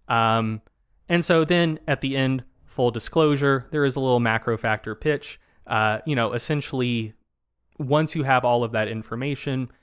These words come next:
you can make adjustments yourself, you know, based on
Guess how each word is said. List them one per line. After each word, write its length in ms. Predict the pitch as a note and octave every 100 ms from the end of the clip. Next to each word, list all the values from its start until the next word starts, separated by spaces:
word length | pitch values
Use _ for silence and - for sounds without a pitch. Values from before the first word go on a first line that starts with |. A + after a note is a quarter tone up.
| _ _ -
you 180 | A#2 A2
can 840 | - - A#2 A2+ A2+ A2+ A2 G#2+
make 180 | A2+ A2
adjustments 560 | G#2 A2 - A2 G#2
yourself, 520 | A2+ - F#3 A#3+ - - -
you 100 | A#2+
know, 140 | G#2+ G#2
based 380 | A2 G#2+ -
on 600 | - G#2+ A2 G#2+ A2 B2+